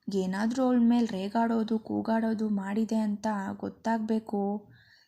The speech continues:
ಎಂದು ಪದ್ಮ ಅವರಿಗೆ ವಾರ್ನಿಂಗ್ ಕೊಡೋ ರೀತಿ ಹೇಳಿದಳು ಇಂಚರ. ಆಗ ತಮ್ಮ ಬಾಯಿ ಮೇಲೆ ಕೈ ಇಟ್ಟುಕೊಂಡ ಪದ್ಮ,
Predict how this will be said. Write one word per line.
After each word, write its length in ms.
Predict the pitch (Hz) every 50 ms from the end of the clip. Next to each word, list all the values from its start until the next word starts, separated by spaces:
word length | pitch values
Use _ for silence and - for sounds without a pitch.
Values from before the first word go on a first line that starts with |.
| _ _ _ _ -
ಎಂದು 420 | 262 302 349 349 311 285 294 277 254
ಪದ್ಮ 440 | - - 202 202 190 190 208 220 277 302
ಅವರಿಗೆ 680 | 302 294 294 285 294 262 - 277 269 262 277 - _ - 202
ವಾರ್ನಿಂಗ್ 520 | 196 190 196 208 262 294 330 339 311 285
ಕೊಡೋ 260 | - 269 226 226 220
ರೀತಿ 400 | 214 220 208 202 - - 208 208
ಹೇಳಿದಳು 760 | 202 202 208 208 202 202 196 233 285 330 294 302 311 311 - _ _ _ _ -
ಇಂಚರ. 360 | 320 254 220 - - 202 196 190 - - _ _ _ _ _ _ _ - _ - - _ _ _ _ _ - -
ಆಗ 240 | 202 208 269 311 370 339
ತಮ್ಮ 300 | - 339 330 311 311 320 311 294
ಬಾಯಿ 420 | 254 208 208 208 190 214 269 330
ಮೇಲೆ 460 | 339 320 311 294 285 285 294 285 269 262
ಕೈ 400 | - _ _ - 208 185 214 254
ಇಟ್ಟುಕೊಂಡ 600 | 302 330 294 - - 269 254 - 240 220 220 220 214 208
ಪದ್ಮ, 420 | 214 - 202 202 185 196 226